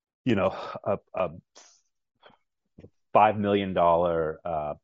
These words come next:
supplements company with, with, you know, sixty, uh, um, sixty product offerings, and your, your margins are fine, but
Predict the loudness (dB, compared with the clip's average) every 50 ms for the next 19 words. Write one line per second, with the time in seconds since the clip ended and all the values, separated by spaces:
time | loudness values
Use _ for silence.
0 | _ _ -4 -4 -4 -2 -4 -10 -10 -10 -12 -12 -12 -12 -10 -10 -10 -12 -12 -12
1 | -8 -8 -8 -8 -8 _ _ _ _ -8 -6 -6 -6 -8 _ _ _ -14 -14 -12
2 | -12 -14 -16 -18 _ _ _ -20 -12 -8 -8 -8 -8 -8 -6 -4 -4 -2 -2 -2
3 | -4 -6 -6 -6 -4 -2 0 0 0 -2 -4 -6 -10 _ _ _ -10 -10 -10 -10
4 | -12 -14 -16 -18 -20 -20 _ _ -12 -10 -10 -8 -8 -8 -6 0 2 2 2 2
5 | 2 2 4 4 4 4 4 2 2 2 2 -2 -4 -8 -10 -12 -12 -10 -8 -8
6 | -4 -2 -2 -2 -2 -4 -4 -4 -2 2 4 4 4 2 0 -2 -4 -6 -4 -2
7 | 0 0 0 0 -2 -4 -6 -10 -6 _ 0 0 0 -2